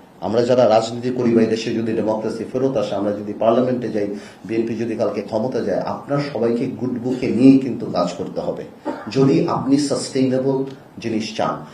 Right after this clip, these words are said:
আর আপনারা যদি মনে করেন যে এক স্বৈরাচারের পর আরেক স্বৈরাচার, আসলেই যদি আপ-, এ, বিলিভ করেন, তাহলে আপনারা দল গঠন করেন, আপনারা আসেন, আপনারা রাজনীতি করেন, আপনারা দেখেন রাজনীতি কেমন, তাহলে বোঝা যাবে।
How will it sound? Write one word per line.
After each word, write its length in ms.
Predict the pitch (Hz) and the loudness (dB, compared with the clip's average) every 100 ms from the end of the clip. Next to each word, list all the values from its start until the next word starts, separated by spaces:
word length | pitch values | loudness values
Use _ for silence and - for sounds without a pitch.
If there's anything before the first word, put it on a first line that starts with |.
| - | -6
আর 80 | 95 | -2
আপনারা 380 | - - 107 127 | 0 0 2 4
যদি 240 | 147 156 | 4 4
মনে 280 | 123 120 120 | 4 4 2
করেন 380 | 131 147 151 135 | 2 2 2 -2
যে 160 | 131 | 0
এক 220 | 95 98 - | 2 0 -2
স্বৈরাচারের 600 | - 107 104 110 110 113 | -4 0 0 2 2 2
পর 100 | 117 | 0
আরেক 240 | 101 98 95 | 0 -2 -4
স্বৈরাচার, 300 | 120 - - | -6 -4 -4
আসলেই 320 | - 180 220 | 0 6 6
যদি 240 | 139 113 | 6 4
আপ-, 320 | 101 95 - 98 | 2 0 -2 0
এ, 420 | 101 104 107 98 | 2 2 2 2
বিলিভ 220 | 110 147 - | 0 0 -2
করেন, 220 | 101 101 - - - | -2 -2 -2 -10 -2
তাহলে 160 | 196 196 | 2 2
আপনারা 200 | 196 160 | 4 4
দল 140 | 160 | 4
গঠন 360 | 185 220 233 220 | 4 2 -2 -4
করেন, 180 | 110 110 - - - - | -4 -4 -8 -18 -20 -10
আপনারা 300 | 143 - 175 | -6 2 4
আসেন, 380 | - 196 - - | 6 4 2 -2
আপনারা 260 | 170 160 104 | -4 0 0
রাজনীতি 320 | - 156 180 | 0 -2 -2
করেন, 220 | 156 151 - - - - - | -2 -2 -4 -12 -20 -20 0
আপনারা 300 | 120 - 208 | 4 6 6
দেখেন 280 | 214 - 196 | 2 0 4
রাজনীতি 480 | 151 147 147 151 | 4 4 0 -2
কেমন, 280 | 139 127 156 - - - - - - - | -2 -2 -4 -6 -14 -20 -20 -20 -20 -2
তাহলে 220 | 135 175 | 2 4
বোঝা 240 | 156 156 156 | 4 4 4
যাবে। 240 | 123 123 | 2 0